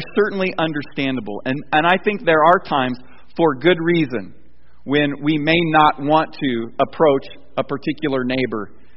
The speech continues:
and, and reach out to them. I, I, I don't know.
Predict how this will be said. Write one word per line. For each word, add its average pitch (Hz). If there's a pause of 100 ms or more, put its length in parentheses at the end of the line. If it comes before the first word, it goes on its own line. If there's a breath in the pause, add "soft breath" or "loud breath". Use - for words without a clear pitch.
(140 soft breath)
and, 127
and 131
reach 123
out 120
to 127
them. 107
I, 135
I, 131 (720 soft breath)
I 151
don't 151
know. 101